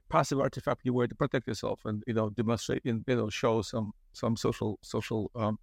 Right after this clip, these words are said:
factors, but, uh, becomes a, uh, also infused with, with the tech-, modern technology shit, as you can. So that's sort of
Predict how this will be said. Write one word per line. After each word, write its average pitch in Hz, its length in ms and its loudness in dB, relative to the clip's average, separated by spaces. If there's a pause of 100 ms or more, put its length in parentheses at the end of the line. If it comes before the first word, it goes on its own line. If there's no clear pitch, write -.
(220)
factors, - 360 -2 (600)
but, 135 300 6
uh, 117 160 6
becomes 120 480 0 (120)
a, 117 300 2 (1200)
uh, 127 220 2 (100)
also 156 500 2
infused 139 540 0
with, 120 220 2
with 110 160 2
the 113 60 0
tech-, 107 220 -4
modern 127 440 2
technology 107 420 0
shit, - 260 -4 (100)
as 107 80 -6
you 104 120 -6
can. 110 180 -8 (960)
So 131 220 0
that's 202 260 4
sort 175 240 2
of - 160 -6